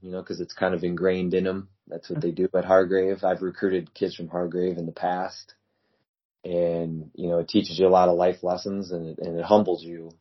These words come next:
So he's a, he's a guy, you know, he's a, we call him a water bug point guard.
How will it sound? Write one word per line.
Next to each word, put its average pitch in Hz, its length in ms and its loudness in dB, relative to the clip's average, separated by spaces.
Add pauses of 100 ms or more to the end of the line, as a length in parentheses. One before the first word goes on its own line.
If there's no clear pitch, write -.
(720)
So 95 100 -4
he's 120 240 10
a, 107 180 8
he's 123 200 -2
a 123 60 -4
guy, 113 260 2
you 120 140 0
know, 107 80 -2
he's 104 180 -4
a, 92 260 -4 (120)
we 104 120 -10
call 107 240 4
him 101 80 0
a 95 40 -2
water 101 360 2
bug 101 340 2 (180)
point 101 240 -10
guard. 104 300 -4